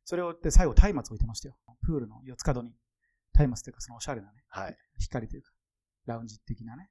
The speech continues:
Speaker 1: なんですかね。
Speaker 2: 灯して光を、
Speaker 1: キャンドルみたいなね。
Speaker 2: はい。
Speaker 1: うん。それも置いて、もうプール完成みたいなこと言ってましたけど。まあ、なんかそれを見てね、なんかも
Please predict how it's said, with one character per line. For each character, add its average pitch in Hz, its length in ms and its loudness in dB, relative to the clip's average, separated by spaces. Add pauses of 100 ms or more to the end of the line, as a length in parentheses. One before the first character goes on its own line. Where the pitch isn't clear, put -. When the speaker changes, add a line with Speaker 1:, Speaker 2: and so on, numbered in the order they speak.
Speaker 1:
な 117 80 -20
ん - 40 -20
で - 60 -20
す - 60 -20
か - 100 -20
ね。 - 120 -20
Speaker 2:
灯 98 220 -4
し - 100 -12
て 143 100 8
光 127 60 4
を、 131 60 -2
Speaker 1:
キ 123 40 -2
ャ - 20 0
ン 104 40 0
ド - 0 -
ル 98 60 -4
み 90 160 -6
た - 80 -2
い - 40 0
な 98 80 -2
ね。 87 60 -12
Speaker 2:
は - 0 -
い。 127 80 -10
Speaker 1:
う 147 200 -4
ん。 98 80 -12 (480)
そ - 120 -8
れ 156 60 0
も 147 80 -6
置 139 80 -10
い - 20 -14
て、 139 60 -10
も 135 100 -8
う - 20 -16
プ - 100 2
ー 151 40 -2
ル 117 140 -8
完 127 180 -6
成 139 160 0
み 117 80 -12
た - 60 -6
い - 20 -6
な - 60 -12
こ - 80 -20
と - 80 -20
言 - 80 -20
っ - 20 -20
て - 80 -2
ま 113 100 -6
し - 60 -16
た - 80 -12
け - 100 -20
ど。 - 60 -16
ま - 60 -12 (260)
あ、 - 60 -8
な 220 60 -2
ん 180 40 -8
か 156 60 4
そ 208 100 0
れ 233 60 -2
を 240 60 -6
見 240 100 -12
て 135 100 -4
ね、 127 220 -8
な 160 100 -16
ん - 40 -20
か 127 140 -12
も 127 300 -14